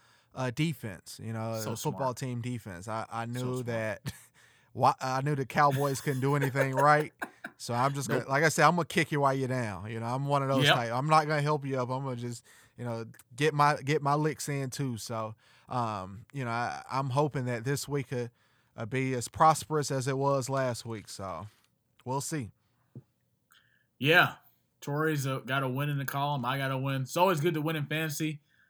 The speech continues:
Speaker 2: Uh, as we get through that, usually in fantasy football America, just right after week, between week six and week eight is where you really make your bang for your buck, especially going into the second half, the second stretch,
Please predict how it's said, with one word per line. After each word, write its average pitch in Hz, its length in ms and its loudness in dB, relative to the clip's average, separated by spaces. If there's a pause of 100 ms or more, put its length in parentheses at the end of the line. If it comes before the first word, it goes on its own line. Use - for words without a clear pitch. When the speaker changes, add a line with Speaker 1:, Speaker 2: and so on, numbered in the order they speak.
(120)
Speaker 2:
Uh, 117 260 0
as 131 220 0
we 139 180 -2
get 135 340 -8
through 143 200 -4
that, 131 280 -4 (1300)
usually 185 400 4
in 156 100 0
fantasy 147 320 0
football 147 320 -2
America, 143 400 0
just 131 220 -6 (640)
right 151 200 4
after 160 320 4
week, 143 360 -4
between 165 400 -6
week 165 180 -4
six - 420 -4
and 123 240 -4
week 143 240 -6 (100)
eight 127 300 -4 (580)
is 113 140 -6
where 127 520 4 (240)
you 123 160 -6
really 135 360 -2
make 127 220 -2
your 113 120 -6
bang 123 240 -4
for 131 160 -8
your 113 100 -6
buck, - 380 -8 (460)
especially 123 440 -6
going 120 220 -4
into 117 160 -8
the 110 60 -6
second 117 340 -8
half, 117 360 -6
the 101 80 -14
second 113 280 -10
stretch, - 400 -10